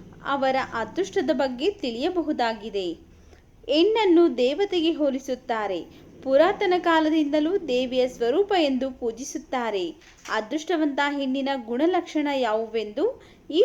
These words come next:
ವಿಡಿಯೋದಲ್ಲಿ ತಿಳಿಯೋಣ. ಒಂದು, ದೊಡ್ಡ ತಲೆಯನ್ನು ಹೊಂದಿರುವ ಹೆಣ್ಣು ಮಕ್ಕಳನ್ನು ಸರಸ್ವತಿ ದೇವಿಗೆ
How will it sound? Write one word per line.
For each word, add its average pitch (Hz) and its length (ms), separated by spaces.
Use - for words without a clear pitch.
ವಿಡಿಯೋದಲ್ಲಿ 302 580
ತಿಳಿಯೋಣ. 269 540
ಒಂದು, 349 340
ದೊಡ್ಡ 277 300
ತಲೆಯನ್ನು 381 580
ಹೊಂದಿರುವ 302 460
ಹೆಣ್ಣು 277 360
ಮಕ್ಕಳನ್ನು 294 640
ಸರಸ್ವತಿ 277 680
ದೇವಿಗೆ 254 420